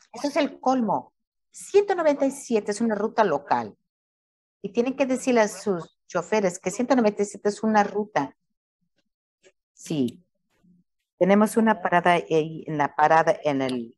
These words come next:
la feria de Pomona, y la siguiente parada es en McKinley y White. Es una distancia muy larga, no es una distancia que uno pueda caminar. No hay ningún espacio de por medio, una línea local.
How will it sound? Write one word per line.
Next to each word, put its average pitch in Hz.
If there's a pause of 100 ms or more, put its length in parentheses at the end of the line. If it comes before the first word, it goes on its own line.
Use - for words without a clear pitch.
(100)
la 139
feria 180
de 147
Pomona, 147
y 156
la 151
siguiente 202
parada 160
es -
en 170
McKinley 175
y 151
White. 147 (1400)
Es -
una 190
distancia 165
muy 196
larga, 175
no 180
es 185
una 208
distancia 165
que -
uno 170
pueda 165
caminar. 143 (1700)
No 165
hay 175
ningún 175
espacio 175
de 208
por 160
medio, 151
una 175
línea 165
local. 170